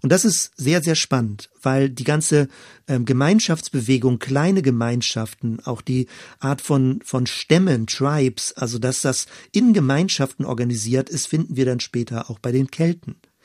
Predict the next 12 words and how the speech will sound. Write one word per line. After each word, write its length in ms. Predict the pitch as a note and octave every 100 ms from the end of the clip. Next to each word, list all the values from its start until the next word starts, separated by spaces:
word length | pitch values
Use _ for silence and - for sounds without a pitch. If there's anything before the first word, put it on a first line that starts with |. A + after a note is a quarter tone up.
| - - - -
Eine 180 | D#3 E3
zweite 640 | - F3+ B3 E3 B2 C3 -
Quelle 500 | - C3 D3 F#3 A#3+ - - -
sind 260 | - C#3+ D#3+
die 120 | E3
Druiden. 640 | D3 D#3 - F3+ D3+ A2 A2 _ _ _ -
Äh, 160 | C3
das 160 | A#2+ D#3+
sind 200 | F#3 D#3
die 140 | D#3
keltischen 840 | D3 - D#3+ G3 D#3 - B2+ A#2 A2
Priester. 580 | - C3+ C3+ - E3